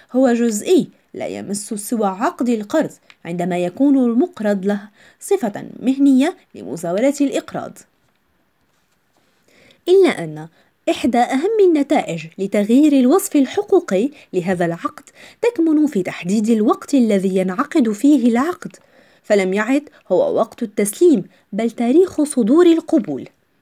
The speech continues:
ونحن نستطيع أن نقارب هذا التطور في موقف الاجتهاد من التيار الفقهي المعاصر المناهض لمفهوم العقد العيني،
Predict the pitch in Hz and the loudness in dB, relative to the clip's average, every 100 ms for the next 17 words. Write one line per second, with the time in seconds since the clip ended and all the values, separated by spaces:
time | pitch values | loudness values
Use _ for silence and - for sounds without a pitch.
0 | _ _ _ - _ 247 415 - 349 262 | _ _ _ -20 _ -2 -2 -2 0 0
1 | 202 185 - 262 262 233 185 175 165 - | 0 -6 -2 0 2 0 -2 -6 -6 0
2 | 320 302 240 254 381 392 302 359 359 269 | 2 4 2 0 0 0 0 0 0 0
3 | 147 180 - _ - 190 180 196 208 202 | 0 -4 -8 _ -10 -6 -4 -4 -6 -6
4 | 208 196 - 240 269 349 330 - 196 165 | -6 -6 -6 -4 2 2 0 -4 -8 -8
5 | - 175 196 294 285 254 - - 262 285 | -6 -4 0 0 0 -2 -6 -2 0 2
6 | 302 330 339 220 175 185 175 - - _ | 2 2 -2 -4 -6 -4 -6 -8 -20 _
7 | - 226 226 294 440 330 170 156 156 _ | -6 -2 0 0 0 -2 -4 -8 -12 _
8 | _ - 98 151 160 - 226 240 233 196 | _ -12 -10 -10 -14 -6 0 2 2 0
9 | 226 - 240 254 233 285 302 - 156 | -4 -2 2 2 2 0 -2 -4 -12